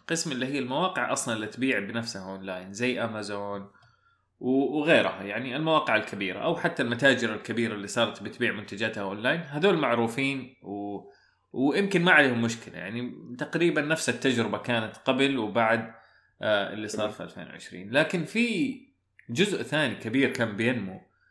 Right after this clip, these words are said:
Speaker 1: أو قطاع ثاني من السوق اللي هو المنتجات، ال-، المتاجر الجديدة اللي بدأت تطلع كلها أونلاين أو الناس اللي يطلعوا أونلاين أول مرة وما تقدر تفرق بينهم،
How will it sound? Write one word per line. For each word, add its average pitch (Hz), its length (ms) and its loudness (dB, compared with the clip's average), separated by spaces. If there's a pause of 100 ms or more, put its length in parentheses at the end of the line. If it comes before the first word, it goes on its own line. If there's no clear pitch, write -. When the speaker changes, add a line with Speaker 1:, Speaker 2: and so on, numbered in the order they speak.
(460)
Speaker 1:
أو 110 200 -6
قطاع 120 400 0
ثاني 143 160 2
من 113 140 -4
السوق 127 300 0
اللي 117 120 2
هو 151 120 4
المنتجات، 143 840 6
ال-، 107 640 -6
المتاجر 104 1400 0
الجديدة 113 500 2
اللي 101 120 -2
بدأت 117 340 -2
تطلع 123 300 -4
كلها 110 300 -4
أونلاين 92 440 -10 (540)
أو 120 100 6
الناس 127 280 2
اللي 110 120 0
يطلعوا 98 340 -2
أونلاين 107 320 -4
أول 107 240 -2
مرة 104 260 -8
وما 123 200 2
تقدر 156 220 0
تفرق 117 320 0
بينهم، 90 420 -6